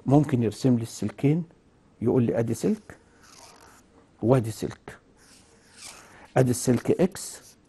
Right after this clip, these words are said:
وادي السلك واي، كأنه بيشبه لي السلك ايه؟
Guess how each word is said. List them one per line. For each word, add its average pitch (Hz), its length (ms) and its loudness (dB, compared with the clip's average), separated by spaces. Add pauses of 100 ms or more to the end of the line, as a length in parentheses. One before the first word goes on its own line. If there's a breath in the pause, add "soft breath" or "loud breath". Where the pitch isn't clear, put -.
وادي 117 260 0
السلك - 400 -6
واي، - 220 -10 (3500 soft breath)
كأنه 233 340 10
بيشبه 165 520 8
لي 160 180 6
السلك 143 460 2
ايه؟ 110 200 0